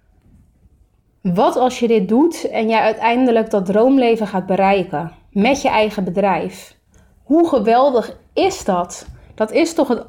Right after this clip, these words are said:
allerbelangrijkste in je leven uiteindelijk. Dat je jouw ultieme droom achterna gaat. Dus wil je dat inderdaad?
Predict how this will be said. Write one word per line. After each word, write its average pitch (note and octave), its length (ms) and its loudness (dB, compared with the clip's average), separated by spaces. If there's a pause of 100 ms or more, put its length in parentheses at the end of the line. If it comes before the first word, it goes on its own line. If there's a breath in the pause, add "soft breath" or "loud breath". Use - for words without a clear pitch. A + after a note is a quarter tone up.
allerbelangrijkste B3+ 1080 2
in C#4 240 2
je A3 120 0
leven A3+ 440 2
uiteindelijk. F#3 880 -2 (240 soft breath)
Dat G#3+ 160 -6
je G#3+ 100 0
jouw A3 240 2 (180)
ultieme D4 760 2
droom A#3+ 560 2
achterna A#3 800 0
gaat. G3 540 -4 (1400 soft breath)
Dus A3 220 0
wil B3 180 4
je C4+ 120 4
dat A#3 200 0
inderdaad? G#3 640 0